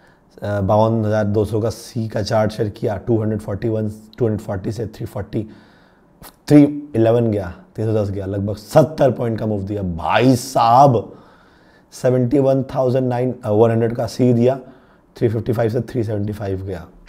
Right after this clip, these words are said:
लाजवाब, फ़ोर हंड्रेड फ़ोर्टी गया। इनफैक्ट ये गलती से मैंने, ये था, ये एक्चुअली नहीं समझो आप, देखो समझा रहा हूँ, ये सेवेंटी नाइन थाउजेंड एट हंड्रेड था,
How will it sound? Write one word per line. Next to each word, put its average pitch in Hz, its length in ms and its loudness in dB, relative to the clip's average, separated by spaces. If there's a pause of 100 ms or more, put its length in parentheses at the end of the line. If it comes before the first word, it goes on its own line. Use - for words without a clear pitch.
(320)
लाजवाब, 98 640 -2
फ़ोर 127 200 2
हंड्रेड 120 260 0
फ़ोर्टी 123 300 -4
गया। 107 140 -2
इनफैक्ट 90 460 -10 (800)
ये 123 80 0
गलती 123 320 2
से 131 80 0
मैंने, 127 280 -2
ये 113 160 2
था, - 560 -4 (520)
ये 107 140 0
एक्चुअली - 220 -8
नहीं 127 100 2
समझो 95 280 -4
आप, 85 100 -10
देखो 92 240 -8
समझा 90 260 -10
रहा 82 120 -10
हूँ, 82 120 -18 (580)
ये 117 300 -2 (600)
सेवेंटी 123 420 0
नाइन 123 180 0
थाउजेंड 120 440 -2
एट 110 120 0
हंड्रेड 113 240 -2
था, 123 220 -10